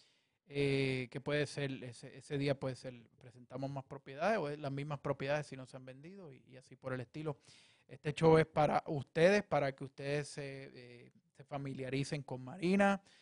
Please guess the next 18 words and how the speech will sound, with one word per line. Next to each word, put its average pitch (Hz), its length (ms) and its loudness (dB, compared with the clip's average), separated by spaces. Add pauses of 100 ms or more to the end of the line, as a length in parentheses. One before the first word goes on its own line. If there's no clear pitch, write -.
(180)
eh, 139 160 -6
con 135 160 -6
nosotros 143 340 -2
aquí 143 120 -2
en 147 80 -4
el 139 60 -2
estudio 139 400 -4
con 127 180 -8
Morflix 156 580 -2
y 156 160 -2
su 139 180 -4
show 160 260 4
dentro 156 320 2
de 139 100 2
Morflix 147 600 0
Flip 143 320 -8
a 135 60 0
Home. 175 300 2